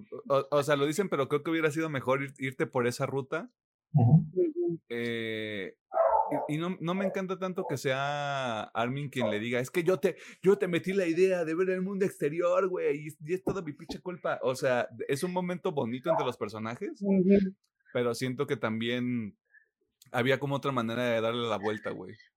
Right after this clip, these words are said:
Speaker 1: Como de, como de, "Yo estuve ahí contigo, yo también hice un montón de cosas horribles en contra de la gente, güey". O sea, más allá de, yo te planté, yo te hice un Inception, güey,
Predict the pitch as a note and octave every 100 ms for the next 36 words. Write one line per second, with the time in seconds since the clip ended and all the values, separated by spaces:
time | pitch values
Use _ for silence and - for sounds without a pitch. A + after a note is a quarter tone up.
0 | - - A#2 - - A2+ A2+ A2 A2 G#2+
1 | - A#2+ A#2 A2 A2+ B2 - C#3+ C3+ C3
2 | A#2+ G#2+ C#3 C3+ B2 B2 B2 B2 B2 A2+
3 | A#2+ A#2 B2 A#2+ A#2 A#2+ G#2+ G#2+ A2+ A#2
4 | A2+ G2 A2 G#2+ G2+ F#2 F#2+ A2+ A#2+ A2+
5 | G#2 G2+ F#2+ G#2 - F#2 B2 - - G#2+
6 | A2 B2+ A#2 A#2 A#2 A#2+ A2+ - - _
7 | C#3 E3 C3 B2+ A#2+ C#3+ C#3+ C3 D#3+ F#3
8 | F#3+ E3+ C#3+ - F3+ - D3 B2+ A#2+ G#2+